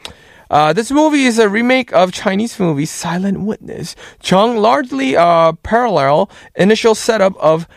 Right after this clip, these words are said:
Pei Sing's film, but he shifts the focus from a persecutor to the defense attorney. Chung is faithful to the big twist, but he makes some alternation to the ending.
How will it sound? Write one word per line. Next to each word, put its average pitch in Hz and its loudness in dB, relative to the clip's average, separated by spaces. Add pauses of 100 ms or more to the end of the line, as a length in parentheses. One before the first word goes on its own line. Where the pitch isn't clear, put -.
(200)
Pei 196 0
Sing's 240 -2
film, 143 -2 (240)
but 175 2
he 220 0
shifts - -2 (160)
the - 0
focus 247 -2
from 202 -2
a 175 2
persecutor 220 -4
to 202 -6
the 151 0
defense 196 -2
attorney. 120 -6 (360)
Chung 294 0
is 160 -2
faithful 202 -2
to 190 -8
the 160 -2
big 214 -4
twist, 233 -4
but 143 -2
he 175 -6
makes 160 0
some 220 -2 (480)
alternation 175 0
to 160 -2
the 147 -2
ending. 131 0